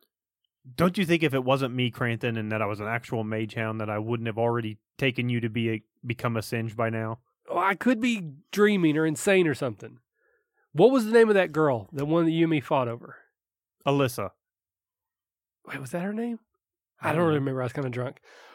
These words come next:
Speaker 1: I
Speaker 2: What
Speaker 1: don't
Speaker 2: was
Speaker 1: either.
Speaker 2: that other girl's name? That, that time I was cheating you in poker. Wait, you didn't know about that. Damn it.
Speaker 1: Yeah. Everyone knows that you cheat at Dragon's Gambit.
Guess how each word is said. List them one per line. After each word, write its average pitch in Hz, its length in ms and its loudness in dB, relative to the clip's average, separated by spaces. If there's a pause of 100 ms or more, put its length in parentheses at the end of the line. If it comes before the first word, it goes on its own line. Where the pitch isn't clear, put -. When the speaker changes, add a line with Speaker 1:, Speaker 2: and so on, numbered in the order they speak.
(100)
Speaker 1:
I 123 60 0
Speaker 2:
What 208 100 10
Speaker 1:
don't 262 60 8
Speaker 2:
was 277 160 6
Speaker 1:
either. 247 100 10
Speaker 2:
that - 80 0
other 240 300 8
girl's 165 320 4
name? 113 380 -4 (1700)
That, - 240 0
that 165 120 0
time 196 240 4
I 190 60 4
was 156 160 0
cheating 175 360 -8
you 156 120 -2
in 135 100 -4
poker. 117 460 -10 (1300)
Wait, 123 180 -6
you 123 100 -8
didn't 127 180 -8
know 117 80 -8
about 110 260 -14
that. - 220 -20
Damn 160 220 0
it. 143 220 -4
Speaker 1:
Yeah. 135 120 -4 (680)
Everyone 143 340 2
knows 120 180 -2
that 117 100 -6
you 117 120 -10
cheat 113 240 -6
at 113 100 -8
Dragon's 104 360 -6
Gambit. 104 380 -8